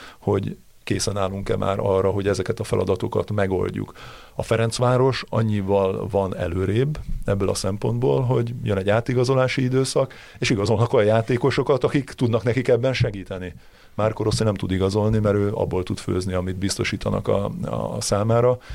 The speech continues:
és talán ez a legnagyobb probléma, hogy jelen pillanatban nem látom azokat a játékosokat, akikkel,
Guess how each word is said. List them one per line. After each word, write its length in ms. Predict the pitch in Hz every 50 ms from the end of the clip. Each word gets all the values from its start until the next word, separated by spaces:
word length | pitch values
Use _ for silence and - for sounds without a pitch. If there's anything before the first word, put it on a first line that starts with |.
| - - - - -
és 160 | 107 98 -
talán 460 | - 113 107 104 101 101 98 107 - - -
ez 300 | - 95 90 - - - - -
a 340 | - 107 - - 104 107 107 110 117 110 - - - - - -
legnagyobb 440 | 104 101 95 95 101 101 101 104 101
probléma, 520 | - - 95 92 95 95 95 98 98 104
hogy 260 | 101 104 101 101 98 98
jelen 180 | 101 98 92
pillanatban 480 | - - - 95 92 92 92 92 98 - - - - - - - -
nem 180 | - 104 98 92
látom 300 | 92 98 - - 104 98
azokat 340 | 98 98 98 - 104 -
a 40 | 104
játékosokat, 880 | 101 98 95 92 - 101 - - - - - - - - 101 95 - -
akikkel, 960 | 107 - - 107 - - - - - - - - 95 92 98 101 101 104